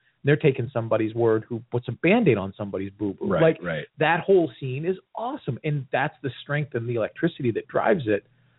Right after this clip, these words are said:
Speaker 1: But then it just waters it down
Speaker 2: Except
Speaker 1: with all
Speaker 2: that,
Speaker 1: this
Speaker 2: yeah,
Speaker 1: other stuff, and it
Speaker 2: yeah,
Speaker 1: doesn't even
Speaker 2: there's,
Speaker 1: realize it knows what it's got.
Speaker 2: yeah.
Speaker 1: But if
Speaker 2: There,
Speaker 1: it was smaller,
Speaker 2: there's
Speaker 1: it would
Speaker 2: so,
Speaker 1: be better.
Speaker 2: there's so much about the movie that it just,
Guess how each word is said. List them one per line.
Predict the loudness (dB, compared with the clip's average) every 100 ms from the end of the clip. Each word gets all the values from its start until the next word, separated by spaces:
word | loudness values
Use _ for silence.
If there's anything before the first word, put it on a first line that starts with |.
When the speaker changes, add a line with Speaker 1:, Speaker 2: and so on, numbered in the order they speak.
| _ _ _ _ _ 0
Speaker 1:
But | 2
then | 4 2
it | 2
just | 0 0
waters | 4 4 4 2
it | 2
down | 4
Speaker 2:
Except | 4
Speaker 1:
with | 2
all | 4
Speaker 2:
that, | 2
Speaker 1:
this | 4
Speaker 2:
yeah, | 2 4
Speaker 1:
other | 0
stuff, | -4 -8
and | 0
it |
Speaker 2:
yeah, | 4
Speaker 1:
doesn't | 4 4
even | 4
Speaker 2:
there's, | 4 4
Speaker 1:
realize | 2 0 -2
it | -6 -10
knows | -10 -8 -10 -12
what | -12 -14
it's | -14
got. | -10 -8
Speaker 2:
yeah. | -8 -12 _ _
Speaker 1:
But | -8 -2
if |
Speaker 2:
There, | 4
Speaker 1:
it | 4
was | 2 -12
smaller, | -10 -8 0
Speaker 2:
there's | 4 4
Speaker 1:
it | 2 2
would |
Speaker 2:
so, | 2
Speaker 1:
be |
better. | 2
Speaker 2:
there's | 0 2
so | 4
much | 4 2 0
about | -2 -2 -2
the |
movie | -4 -4 -4 -8 -8
that | -8 -8 -4
it | -4 0
just, | 0